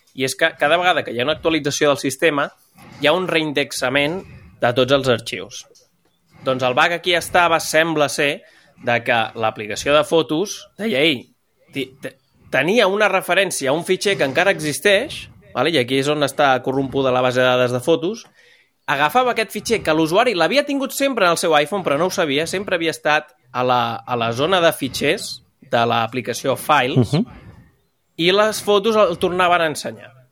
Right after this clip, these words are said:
Speaker 1: Aquí és on hi ha el bug, sembla.
Speaker 2: Això vol dir que és gent
Speaker 1: No
Speaker 2: que en
Speaker 1: és
Speaker 2: vuit o deu anys no ha fet una instal·lació de zero, ni quan s'ha canviat d'iPhone.
Speaker 1: No, entenc, entenc que el bug ha sigut en aquesta actualització que han reindexat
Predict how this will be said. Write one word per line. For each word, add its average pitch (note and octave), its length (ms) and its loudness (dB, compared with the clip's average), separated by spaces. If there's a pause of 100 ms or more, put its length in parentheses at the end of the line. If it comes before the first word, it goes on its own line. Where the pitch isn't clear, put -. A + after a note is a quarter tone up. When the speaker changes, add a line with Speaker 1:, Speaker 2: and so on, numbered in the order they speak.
(160)
Speaker 1:
Aquí B2+ 260 0
és F#3+ 100 2
on E3 160 0
hi C#3+ 60 2
ha C#3 60 4
el C3 80 0
bug, A2 200 -12
sembla. - 340 -16
Speaker 2:
Això C#3+ 100 -4
vol D3 120 0
dir D#3 100 -6
que E3+ 100 2
és C3 60 -2
gent D3+ 120 2
Speaker 1:
No A3 80 4
Speaker 2:
que G#3+ 140 4
en G3+ 60 4
Speaker 1:
és C3+ 80 -2
Speaker 2:
vuit C#3 160 -2
o D#3+ 80 4
deu D#3 220 2
anys F#3+ 300 0
no D3+ 140 -2
ha C3+ 40 0
fet - 180 -4
una C#3 140 0
instal·lació B2 460 2
de A#2+ 100 2
zero, A2+ 300 -2 (500)
ni B2 120 -2
quan B2 160 0
s'ha D3 100 0
canviat C3 300 0
d'iPhone. A2+ 440 0 (560)
Speaker 1:
No, F3+ 480 4
entenc, G#3+ 560 0
entenc F#3+ 560 0
que G3+ 140 4 (220)
el C3+ 420 0
bug G3 280 2
ha G#3+ 40 -4
sigut G#3 340 -2
en C#3+ 120 2
aquesta F3 280 -2
actualització G3 640 -2
que F3+ 60 2
han F3+ 180 0
reindexat F#3 1000 0